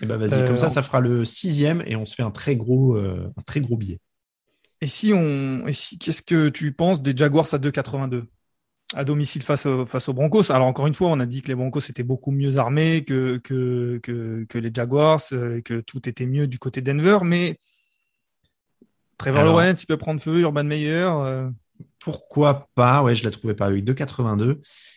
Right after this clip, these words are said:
Speaker 1: Euh, ouais, moi, c'était ça ou les Raiders à deux quatre-vingt-huit contre les Steelers.
Speaker 2: Ouais, c'est, allez, on va jouer la cote la plus haute alors.
Speaker 1: Allez, les Raiders. Donc,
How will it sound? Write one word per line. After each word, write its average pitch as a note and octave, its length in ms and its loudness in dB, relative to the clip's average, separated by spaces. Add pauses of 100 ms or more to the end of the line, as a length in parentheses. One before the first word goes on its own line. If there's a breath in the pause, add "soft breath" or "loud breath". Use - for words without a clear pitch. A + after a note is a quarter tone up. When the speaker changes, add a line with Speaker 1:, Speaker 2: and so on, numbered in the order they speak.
(140 loud breath)
Speaker 1:
Euh, G#2 300 2
ouais, C#3 220 4
moi, D#3+ 120 2
c'était C#3+ 220 -2
ça E3+ 200 2
ou F#3+ 100 -2
les B2+ 120 2
Raiders C3+ 320 -2
à B2 60 -2
deux B2+ 120 -4
quatre-vingt-huit B2+ 600 -4
contre A#2+ 180 -8
les A2+ 60 -4
Steelers. - 240 -8 (1900)
Speaker 2:
Ouais, A#2+ 260 -4
c'est, A2+ 540 -4 (640 soft breath)
allez, C#3 140 0
on C3 40 0
va B2+ 100 0
jouer C3 120 0
la B2+ 80 2
cote - 180 -4
la C#3+ 60 -4
plus D#3 160 -2
haute D3 160 0
alors. A#2 300 -6 (160)
Speaker 1:
Allez, G#2 260 0
les G#2+ 100 2
Raiders. G2+ 440 2 (440 loud breath)
Donc, F3+ 420 4